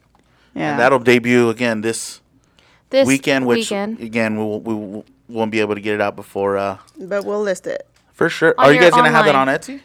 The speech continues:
Speaker 4: So I don't have it on there yet, but, um, and I don't wanna launch it on Etsy until
Speaker 2: You
Speaker 4: after
Speaker 2: know.
Speaker 4: the event. I wanna
Speaker 3: Okay.
Speaker 4: see
Speaker 2: Okay.
Speaker 4: how it does.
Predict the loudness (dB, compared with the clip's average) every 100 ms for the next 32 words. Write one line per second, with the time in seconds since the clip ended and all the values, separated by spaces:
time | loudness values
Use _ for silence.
0 | _ -20 -6 -2 0 0 0 -2 -2 -2
1 | -6 -6 -6 -6 -6 -4 -4 -6 -12 -12
2 | -6 -6 -8 -12 -14 -14 -14 -16 -18 _
3 | _ -12 -8 -6 -6 -6 -6 -6 -8 -6
4 | -4 -6 -10 -10 -10 -12 -12 -12 -10 -8
5 | -4 -4 -4 -6 -4 -4 -2 -4 -2 -4
6 | -2 -4 -4 -4 -2 -2 0 0 0 -2
7 | -2 -2 -4 -8